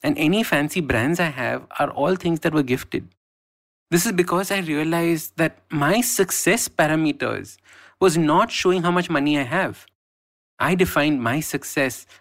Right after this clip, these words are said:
by the positive impact and change I could create in the world, followed by the freedom to choose without the fear of judgment.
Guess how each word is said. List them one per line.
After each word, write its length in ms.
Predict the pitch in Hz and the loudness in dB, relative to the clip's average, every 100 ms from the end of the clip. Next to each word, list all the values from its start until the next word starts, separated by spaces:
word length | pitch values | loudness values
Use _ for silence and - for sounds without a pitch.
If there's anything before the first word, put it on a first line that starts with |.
| _ | _
by 80 | 160 | -2
the 100 | 160 | 0
positive 420 | - 127 165 214 | 2 2 4 4
impact 500 | 180 143 131 117 - | 4 4 2 2 -6
and 180 | 151 143 | -8 -6
change 400 | - 151 165 139 | -2 2 2 2
I 60 | 131 | -4
could 200 | 156 - | -6 -8
create 420 | - 131 175 180 | -4 0 2 0
in 80 | 131 | -2
the 100 | 107 | 0
world, 320 | 95 98 - _ _ _ _ _ _ _ _ | 0 -2 -12 _ _ _ _ _ _ _ _
followed 500 | - 117 147 175 - - | 0 4 4 2 -4 -8
by 100 | 151 | -4
the 100 | 151 | -4
freedom 500 | - 151 147 170 - | -2 0 0 -2 -4
to 80 | 151 | -4
choose 640 | 139 - 180 160 127 117 - - - 135 | -4 0 2 4 4 0 -12 -20 -4 2
without 240 | 123 131 | 2 2
the 80 | 143 | 0
fear 240 | - 117 | 0 0
of 80 | 113 | 0
judgment. 500 | 98 87 - - - | -2 -6 -8 -18 -20